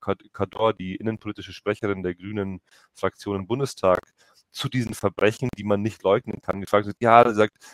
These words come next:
ist alles ganz schlimm und natürlich muss das verfolgt werden, aber man darf natürlich auch nicht vergessen, die Türkei ist unser enger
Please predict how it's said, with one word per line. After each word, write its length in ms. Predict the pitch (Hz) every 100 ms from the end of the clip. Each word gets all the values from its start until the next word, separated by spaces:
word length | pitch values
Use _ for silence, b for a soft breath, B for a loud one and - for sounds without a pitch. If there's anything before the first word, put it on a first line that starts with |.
| b
ist 120 | -
alles 220 | 107 113
ganz 220 | - 98
schlimm 240 | - - 131
und 100 | 117
natürlich 380 | - - 120 120
muss 160 | 110
das 100 | 107
verfolgt 480 | - 104 - 107 -
werden, 300 | 110 110 117 - b b
aber 240 | - 113 120
man 160 | 110
darf 260 | 98 101 -
natürlich 480 | - - 107 - 95
auch 140 | 98
nicht 100 | -
vergessen, 560 | 95 - - - 123 127 _ _ _
die 60 | -
Türkei 400 | 101 - 92 117
ist 140 | 117
unser 320 | 104 98 95
enger 260 | 92 95